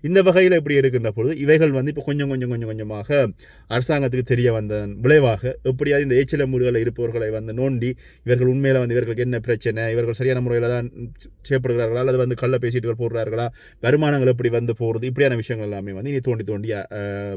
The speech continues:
பார்க்கறதுக்கான, அஹ், அடுத்த கட்ட நடவடிக்கைகளுக்கு போயிருக்காங்க. So, பிரான்ஸுடைய பொருளாதாரம் இங்கே போறது, எல்லாருமே எச் எல் எம் உள்ள இருப்பவர்கள் அரகேசன் ஃபே-, அரகேசன் ஃபேமிலி காசுலேருந்து இ-, இ-,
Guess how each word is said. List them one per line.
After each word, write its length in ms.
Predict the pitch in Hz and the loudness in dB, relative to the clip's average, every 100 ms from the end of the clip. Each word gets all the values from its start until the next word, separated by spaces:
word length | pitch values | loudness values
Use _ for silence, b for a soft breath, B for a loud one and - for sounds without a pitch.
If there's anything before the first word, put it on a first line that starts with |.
| - | -6
பார்க்கறதுக்கான, 680 | 113 104 98 110 113 117 101 b b b | -6 -6 -6 -4 -2 -4 -4 b b b
அஹ், 140 | 101 98 | -8 -4
அடுத்த 280 | 120 135 | -2 0
கட்ட 160 | 143 123 | 2 0
நடவடிக்கைகளுக்கு 540 | 117 117 117 113 98 | 2 0 0 -2 -4
போயிருக்காங்க. 240 | 107 110 147 | -2 -2 -4
So, 220 | 139 175 135 | -4 -6 -4
பிரான்ஸுடைய 360 | 135 135 135 127 | -2 0 0 -2
பொருளாதாரம் 560 | 131 135 139 135 135 131 | 0 2 4 4 4 2
இங்கே 200 | 120 117 | -2 -4
போறது, 200 | 110 139 | -2 -2
எல்லாருமே 480 | 147 170 175 175 170 B B B B | 2 4 4 4 0 B B B B
எச் 200 | 143 131 | 0 2
எல் 20 | |
எம் 140 | 156 147 | 2 2
உள்ள 140 | 139 | 4
இருப்பவர்கள் 460 | 127 123 123 131 127 | 4 4 0 2 0
அரகேசன் 560 | 127 131 135 127 120 113 | 0 -2 -2 -4 -6 -4
ஃபே-, 300 | 123 123 120 | -2 0 -2
அரகேசன் 420 | 117 127 135 131 | -2 0 0 -2
ஃபேமிலி 220 | 120 120 | -2 -2
காசுலேருந்து 540 | 113 117 113 120 127 147 139 | -2 -2 0 -2 2 4 4
இ-, 240 | 120 127 107 | 2 -2 -2
இ-, 260 | 135 - | -4 -4